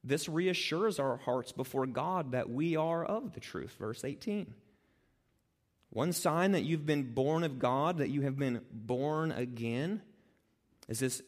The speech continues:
is if you love the children of God, and that love is reflected in visible outward sacrifice for them. Whole sermon last week.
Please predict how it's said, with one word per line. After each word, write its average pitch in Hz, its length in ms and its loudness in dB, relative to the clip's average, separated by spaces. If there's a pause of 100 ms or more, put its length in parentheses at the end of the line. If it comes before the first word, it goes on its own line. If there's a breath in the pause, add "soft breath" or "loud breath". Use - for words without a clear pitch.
is 123 220 0
if 131 180 0
you 151 180 0
love 135 300 2
the 151 60 -2
children 147 440 0
of 165 140 -2
God, 120 380 2
and 120 220 2
that 123 200 0
love 123 240 2
is 143 140 -2
reflected 135 560 -4
in 131 100 2
visible 131 640 -2
outward 127 500 -2 (200)
sacrifice 123 720 -4
for 110 160 -2
them. 90 220 -8 (180)
Whole 127 200 -4
sermon 139 380 -4
last 110 260 -8
week. 160 280 -6